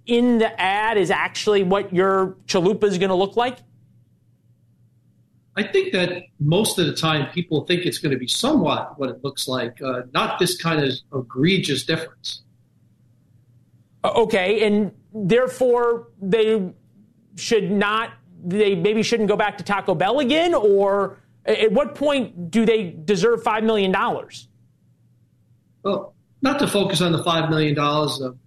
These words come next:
Speaker 2: you've had several of these lawsuits, Burger King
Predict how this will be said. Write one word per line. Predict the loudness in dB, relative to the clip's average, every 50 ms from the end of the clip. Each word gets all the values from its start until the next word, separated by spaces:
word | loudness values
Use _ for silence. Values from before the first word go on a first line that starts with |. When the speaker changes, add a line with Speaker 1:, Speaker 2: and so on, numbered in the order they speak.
| _
Speaker 2:
you've | -6 -6 -4 -2
had | 0 -2 -2 -2 -4 -6 -6
several | -2 0 0 2 2 2
of | 2
these | 2 2 2 0
lawsuits, | 0 0 0 -2 -2 -2 -4 -4 -6
Burger | -6 -6 -2 -2 -2 -4 -4
King | -4 -2 -2 -2 -2 -6 -8 -10